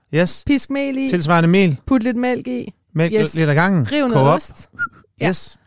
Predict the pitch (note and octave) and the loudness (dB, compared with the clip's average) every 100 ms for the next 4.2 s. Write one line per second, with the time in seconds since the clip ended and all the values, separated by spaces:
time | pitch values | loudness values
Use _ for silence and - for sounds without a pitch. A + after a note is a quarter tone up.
0 | _ - C4 G3+ A#3+ C4 C4+ - _ _ | _ -4 -2 0 0 0 -2 -8 _ _
1 | A#3+ A#3+ A#3 A#3 C4+ C4 A#3+ A3+ G#3+ - | 0 2 2 0 0 0 0 -2 -2 -2
2 | A3+ - - - A#3 G#3+ - A3+ B3+ C4+ | -6 -6 -10 -2 0 0 -4 -8 -8 -10
3 | B3+ A#3 B3 A3+ A3 A3 G#3 G3 G#3+ A2+ | -6 -4 -4 -2 -2 -2 -4 -4 -8 -10
4 | G#2 | -10